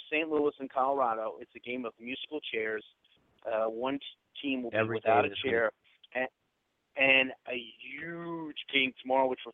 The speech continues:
Speaker 1: talk about with Felix Sicard, and that is tomorrow night at the Duck Pond, Colorado comes in. Now,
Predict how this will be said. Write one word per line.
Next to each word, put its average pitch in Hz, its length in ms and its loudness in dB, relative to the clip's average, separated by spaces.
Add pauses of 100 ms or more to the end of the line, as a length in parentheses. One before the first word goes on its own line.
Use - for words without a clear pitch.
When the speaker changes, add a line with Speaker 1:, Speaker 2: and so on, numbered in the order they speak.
Speaker 1:
talk 135 200 0
about 120 340 6 (400)
with 117 140 -2 (100)
Felix 127 360 2
Sicard, 123 420 6 (420)
and 120 140 2
that 135 200 8
is 131 260 6 (120)
tomorrow 135 340 6
night 135 400 4 (540)
at 127 160 2
the 147 140 -4
Duck 156 160 10 (100)
Pond, 127 480 6 (560)
Colorado 139 600 12
comes 131 340 -6
in. 131 220 4
Now, 110 140 2